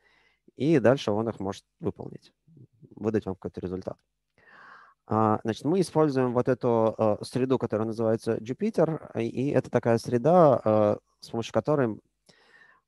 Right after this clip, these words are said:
можно легко получить доступ к различным языкам программирования. Мы ее используем конкретно для Python.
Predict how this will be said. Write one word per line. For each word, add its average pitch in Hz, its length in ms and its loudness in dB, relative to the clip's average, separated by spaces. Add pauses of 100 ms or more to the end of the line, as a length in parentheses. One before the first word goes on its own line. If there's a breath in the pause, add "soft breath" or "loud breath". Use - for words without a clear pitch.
можно 110 680 0
легко 113 320 -2
получить 113 360 -6
доступ 107 420 -4
к 101 400 -4 (260)
различным 107 400 -4
языкам 107 260 -2
программирования. 139 720 0
Мы 113 180 -2
ее 110 120 -2
используем 104 420 -4
конкретно 101 360 -2
для 101 120 -6
Python. 180 460 -4